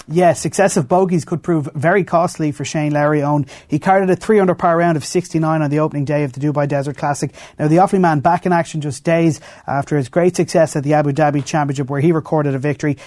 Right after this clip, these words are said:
The thirty-one-year-old carded four birdies in his first thirteen holes. It was going great. He was two shots off the lead, but he suffered back-to-back bogeys on fifteen and sixteen.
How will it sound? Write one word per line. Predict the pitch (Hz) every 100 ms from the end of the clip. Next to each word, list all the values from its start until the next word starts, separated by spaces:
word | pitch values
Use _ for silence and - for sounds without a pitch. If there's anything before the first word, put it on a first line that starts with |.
| -
The | 147
thirty-one-year-old | 147 190 190 180 185 180 165 160
carded | 165 151
four | 135 - 185
birdies | 185 175 175 170
in | 160
his | 147
first | - 165 -
thirteen | 175 165 160
holes. | 151 156 156
It | - -
was | - 135
going | 185 180
great. | 131 165 165
He | 151
was | 139
two | - 202
shots | - 170 -
off | 160 -
the |
lead, | 151 156 147 - -
but |
he | 143
suffered | 170 135 120
back-to-back | 165 175 165 151 151
bogeys | 156 147 139 135
on | 123
fifteen | - 139 147 135
and | 127
sixteen. | 143 139 - 143